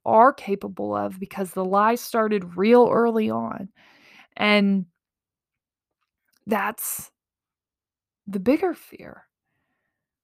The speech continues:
What if we're all just being told a lie and it's completely captivated us to the point where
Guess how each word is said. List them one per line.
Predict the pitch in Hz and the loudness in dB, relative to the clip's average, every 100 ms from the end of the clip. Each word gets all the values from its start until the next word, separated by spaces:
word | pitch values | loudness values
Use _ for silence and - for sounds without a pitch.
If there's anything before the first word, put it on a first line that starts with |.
| - | 0
What | 233 | 2
if | 277 - | 2 4
we're | 302 254 | 6 8
all | 269 | 6
just | 247 233 - | 4 -8 -6
being | 240 214 | -4 -4
told | 202 233 220 | -6 -8 -8
a | 220 | -8
lie | 214 220 240 240 | -2 0 2 2
and | 220 - 214 | -2 -2 -4
it's | 202 - | -4 -8
completely | - 202 - 240 247 - - 226 190 - - _ _ - | -6 -6 -4 -4 -2 -4 -2 -2 -2 -6 -20 _ _ -10
captivated | - 233 285 - 220 208 202 202 | 0 2 2 2 0 2 0 -2
us | 202 202 - | -4 -4 -8
to | - 214 | -6 -2
the | 202 | -2
point | - 220 247 262 - | -2 0 2 0 -4
where | 208 220 214 208 | -2 0 0 -2